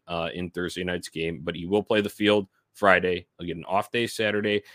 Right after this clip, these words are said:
and then he will be back in the lineup Sunday in some capacity. Did not reveal specifically what that would be, but it is nice to get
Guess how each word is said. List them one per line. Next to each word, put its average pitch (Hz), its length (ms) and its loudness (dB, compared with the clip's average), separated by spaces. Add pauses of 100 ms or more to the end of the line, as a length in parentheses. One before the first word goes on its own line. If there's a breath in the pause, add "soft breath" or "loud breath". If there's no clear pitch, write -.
(120)
and 90 180 -6
then 87 300 0
he 87 220 -8
will 85 540 -2
be 87 120 -8
back 87 300 -2
in 92 100 -6
the 87 80 -4
lineup 85 320 -6
Sunday 85 400 -2
in 78 100 -10
some 85 220 -8
capacity. 82 720 -10
Did 85 100 -10
not 80 220 -8
reveal 82 260 -10
specifically 135 600 4
what 113 160 2
that 101 140 0
would 101 140 -2
be, 95 220 0 (280 loud breath)
but 98 180 -2
it 98 80 4
is 92 160 0
nice 92 280 -4
to - 140 -8
get 90 200 -2